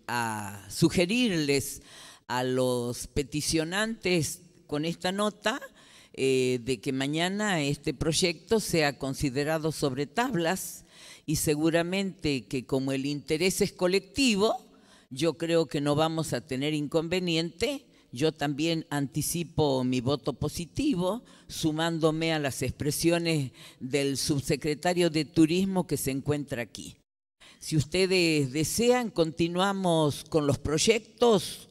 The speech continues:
o vamos a pedir una preferencia mañana para la próxima sesión. Lo que hemos establecido, la ley de la senadora, el proyecto de la ley de la senadora Fernández Sagasti,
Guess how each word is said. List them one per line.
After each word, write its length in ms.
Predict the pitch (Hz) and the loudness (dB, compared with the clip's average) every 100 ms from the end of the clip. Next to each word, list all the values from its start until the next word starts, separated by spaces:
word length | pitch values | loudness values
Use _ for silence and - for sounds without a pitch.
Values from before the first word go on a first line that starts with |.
| _ | _
o 120 | 143 | 0
vamos 360 | 135 151 151 - | 2 0 -2 -2
a 80 | 135 | -2
pedir 340 | - 139 156 | 0 2 2
una 160 | 139 131 | 0 -2
preferencia 800 | - 131 - 151 170 185 - 165 | -2 -4 -2 0 0 -2 -2 -2
mañana 520 | 156 170 185 170 139 | -2 -4 -4 -4 -4
para 180 | 143 123 | -4 -6
la 180 | 117 104 | -6 -4
próxima 520 | 147 151 - 147 135 | -4 -2 -2 -2 -2
sesión. 500 | - 151 - 226 220 - - - - - - - - | -4 -4 0 0 0 -6 -20 -20 -20 -20 -20 -16 2
Lo 320 | 156 156 151 | 6 6 4
que 140 | 156 | -2
hemos 260 | 160 156 151 | 0 0 0
establecido, 760 | 143 - 143 156 151 233 220 | 0 0 0 0 0 6 8
la 140 | 143 131 | 8 4
ley 220 | 135 151 | 2 2
de 140 | 139 | 2
la 80 | 123 | 0
senadora, 800 | 120 - 135 139 160 165 160 147 | -2 -2 -2 0 2 2 2 0
el 160 | 147 165 | -2 -4
proyecto 600 | - 131 143 156 - 156 | -6 -6 -4 -6 -4 -2
de 140 | 139 | -2
la 120 | 131 131 | -2 -4
ley 220 | 139 147 | -4 -6
de 160 | 143 | -6
la 120 | 127 127 | -8 -10
senadora 760 | - 123 131 139 151 143 127 | -8 -6 -6 -6 -8 -6 -8
Fernández 640 | - 135 123 143 151 151 147 | -8 -4 0 0 0 -2 -6
Sagasti, 680 | 180 240 202 - - 196 | -8 -8 -10 -10 -12 -12